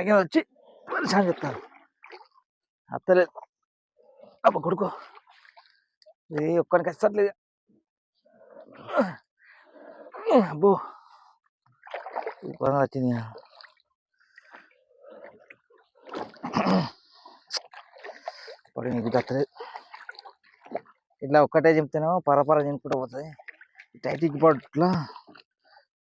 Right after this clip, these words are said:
బండ వచ్చింది, ఏది వేరే చెట్టు ఏం లేదు కానీ బండ. అమ్మో.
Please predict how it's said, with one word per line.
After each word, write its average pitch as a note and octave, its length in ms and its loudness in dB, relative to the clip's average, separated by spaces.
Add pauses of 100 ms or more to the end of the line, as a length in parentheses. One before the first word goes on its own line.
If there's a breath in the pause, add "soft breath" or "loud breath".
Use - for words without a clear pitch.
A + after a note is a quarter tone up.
(380)
బండ E3 260 2
వచ్చింది, E3 320 4
ఏది C#3 180 4
వేరే C#3+ 260 6
చెట్టు C#3+ 240 0
ఏం D3 100 2
లేదు C3+ 160 4
కానీ C3+ 200 0
బండ. A2+ 140 -4 (3750 soft breath)
అమ్మో. E3+ 220 -6